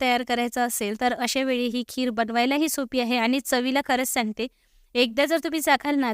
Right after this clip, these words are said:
तर तांदळाची आणि रव्याची खीरसुद्धा तुम्हाला यापुढे फेल वाटेल. नक्की करून बघा, अतिशय चविष्ट लागते. विशेष म्हणजे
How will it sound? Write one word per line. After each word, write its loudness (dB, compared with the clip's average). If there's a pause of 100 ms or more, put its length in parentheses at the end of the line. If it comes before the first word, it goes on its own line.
तर 0 (100)
तांदळाची 2
आणि 0
रव्याची 0
खीरसुद्धा -2
तुम्हाला 0
यापुढे 0
फेल -2
वाटेल. -2
नक्की -2
करून 0
बघा, 0
अतिशय -2
चविष्ट -2
लागते. -2 (720)
विशेष 0
म्हणजे 0